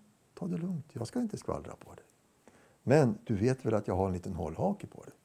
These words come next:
"Ja, fy fan, jag skulle inte ha sagt det här till dig." "Nej, men ta det lugnt,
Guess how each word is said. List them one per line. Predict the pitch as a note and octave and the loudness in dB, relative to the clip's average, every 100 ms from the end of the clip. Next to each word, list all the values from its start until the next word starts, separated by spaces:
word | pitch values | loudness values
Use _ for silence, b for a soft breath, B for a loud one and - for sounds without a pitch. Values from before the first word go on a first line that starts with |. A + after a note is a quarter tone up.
| b b b b b | b b b b b
"Ja, | C3 D#3 | 12 12
fy | E3 | 12
fan, | D#3 C3+ C#3+ | 10 10 10
jag | A2 | 8
skulle | C3+ | 6
inte | B2 G#2 | 6 6
ha | |
sagt | A#2 G#2+ - | 4 2 2
det | |
här | E2 D#2+ | -4 -4
till | - - | -6 -10
dig." | - b b b b | -14 b b b b
"Nej, | - | -4
men | E3+ F3+ - - | -4 -6 -12 -10
ta | G3+ | -6
det | A#3 | -2
lugnt, | G3+ A3+ G3+ | -2 0 -2